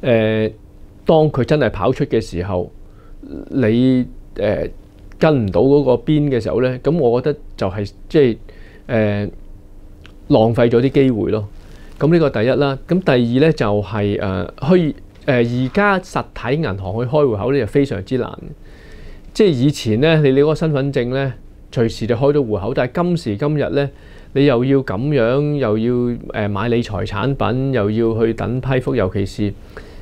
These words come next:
呃，因為好多嗰啲叫做，呃，compliance 要過啦。但係我覺得，呃，compliance，即係嗰個合規係要過，但係其實有好多嘢係可以用咗人工智能啦，呃，fintech 嘅技術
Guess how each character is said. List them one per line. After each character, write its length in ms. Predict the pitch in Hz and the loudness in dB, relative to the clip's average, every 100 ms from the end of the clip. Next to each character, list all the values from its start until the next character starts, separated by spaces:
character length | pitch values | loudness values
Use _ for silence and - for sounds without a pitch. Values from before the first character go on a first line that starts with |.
| - | -10
呃， 540 | 123 110 104 101 101 98 - - | 0 2 2 2 0 -2 -6 0
因 80 | 147 160 | 4 4
為 100 | 123 | 4
好 200 | 113 131 | 2 2
多 180 | 147 139 | 2 2
嗰 100 | 127 | 0
啲 60 | |
叫 180 | 131 113 | 0 0
做， 320 | 107 98 95 - | 0 0 0 -2
呃， 160 | 101 | -4
compliance 680 | - 110 104 139 117 98 120 | -2 -6 -4 -2 -2 -4 -2
要 60 | 113 | -2
過 260 | 110 104 117 | 0 0 0
啦。 140 | 123 | 0
但 160 | 143 139 | 0 2
係 80 | 131 | 4
我 220 | 151 165 | 4 4
覺 80 | 151 | 2
得， 80 | - - - - - - - | -2 -18 -20 -20 -20 -10 2
呃， 200 | 147 143 | 4 4
compliance， 600 | 151 139 147 185 113 - | 2 -2 -2 -2 -2 -4
即 100 | - | 0
係 100 | 151 | 2
嗰 140 | 127 139 | 2 0
個 160 | 135 | -2
合 160 | 113 123 - | -2 -6 -4
規 220 | 165 156 | -2 -2
係 120 | 113 | -2
要 160 | 107 113 | -4 -2
過， 160 | 120 | -2
但 200 | 123 120 | -2 -2
係 200 | 117 113 - - - | -2 -6 -8 -18 -6
其 100 | 135 | 0
實 120 | 127 139 | 4 4
有 140 | 151 | 4
好 240 | 120 131 | 2 0
多 200 | 160 185 | 2 2
嘢 100 | 143 | 2
係 180 | 120 113 | 0 -4
可 300 | 95 104 127 | -2 0 0
以 200 | 160 131 | 0 -2
用 360 | 120 101 104 104 | -2 -2 -4 -2
咗 320 | 95 104 127 - - - - | 0 0 -2 -8 -20 -20 -14
人 240 | 156 113 113 | -4 -2 0
工 200 | 147 147 | 0 0
智 200 | - 117 | 0 0
能 200 | 95 - | -2 -4
啦， 240 | 127 135 127 - - - - | -2 -2 -4 -10 -16 -16 -14
呃， 180 | - 110 | -6 -2
fintech 400 | 104 156 151 135 | 2 2 4 2
嘅 20 | |
技 180 | 110 98 | 0 -2
術 140 | - | -2